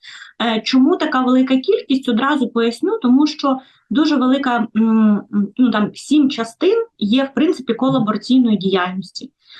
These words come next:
Е, різні види, різні напрямки, різні суб'єкти можуть притягуватися, тому і більша кількість, е, саме вироків по колабораціонізму.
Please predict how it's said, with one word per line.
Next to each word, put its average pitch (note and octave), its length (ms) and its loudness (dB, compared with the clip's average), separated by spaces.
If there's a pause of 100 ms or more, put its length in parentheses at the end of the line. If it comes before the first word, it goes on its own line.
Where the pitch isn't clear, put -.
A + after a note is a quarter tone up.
(200)
Е, G#3+ 280 0
різні C#4 520 2
види, F#3+ 400 0
різні C4+ 400 2
напрямки, F#3+ 580 -4
різні C#4 300 2
суб'єкти G#3 500 -2
можуть F#3 320 -8
притягуватися, F#3 880 -8
тому D#4 320 2
і A3+ 140 0
більша C4 400 -2
кількість, A#3 640 -2
е, F#3+ 200 0 (300)
саме B3+ 360 0
вироків A#3 480 0
по B3 200 0
колабораціонізму. G3 1300 -2